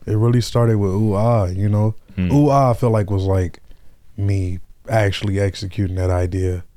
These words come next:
Speaker 1: you know, and putting it out there. And, and I think this is where I found my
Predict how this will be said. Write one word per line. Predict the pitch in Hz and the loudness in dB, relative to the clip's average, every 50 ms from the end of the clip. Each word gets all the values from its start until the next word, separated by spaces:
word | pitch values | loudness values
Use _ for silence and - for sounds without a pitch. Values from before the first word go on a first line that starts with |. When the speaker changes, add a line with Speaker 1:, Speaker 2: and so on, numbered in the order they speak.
| - - - - - - - | -20 -20 -20 -20 -20 -12 -6
Speaker 1:
you | - 107 104 | -2 -2 0
know, | 98 95 92 90 90 | 0 0 0 0 -2
and | 92 - | -4 -4
putting | - 120 110 101 | -2 0 0 2
it | 95 101 | 2 2
out | 101 98 92 - | 2 0 0 0
there. | 101 101 101 98 95 92 | 0 0 2 2 2 0
And, | 90 87 - - - - - - - - - - - - - - | 0 -2 -6 -8 -12 -14 -14 -12 -14 -14 -14 -16 -18 -20 -16 -10
and | - 117 | -6 -4
I | 98 95 | -4 -2
think | - 107 104 95 - - - - - - - - - - - - - - - - - - - | -2 -2 -2 -2 -4 -6 -12 -16 -16 -18 -20 -20 -20 -20 -20 -20 -20 -18 -18 -20 -16 -6 -2
this | 110 110 107 | -2 0 0
is | 107 | 0
where | 104 101 95 | 0 2 2
I | 92 90 | 0 0
found | - - 104 95 92 92 92 92 | -2 -2 -2 0 0 0 -2 -2
my | 92 90 90 90 87 | -4 -4 -6 -6 -8